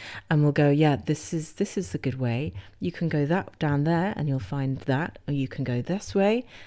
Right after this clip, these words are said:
and you'll find something else." So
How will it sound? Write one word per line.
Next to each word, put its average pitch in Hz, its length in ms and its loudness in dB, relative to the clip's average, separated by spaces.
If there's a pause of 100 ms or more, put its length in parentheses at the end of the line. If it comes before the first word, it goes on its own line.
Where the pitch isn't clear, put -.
(120)
and 143 200 2
you'll 147 100 2
find 165 480 2 (160)
something 190 520 0
else." - 440 -2 (380)
So 165 520 4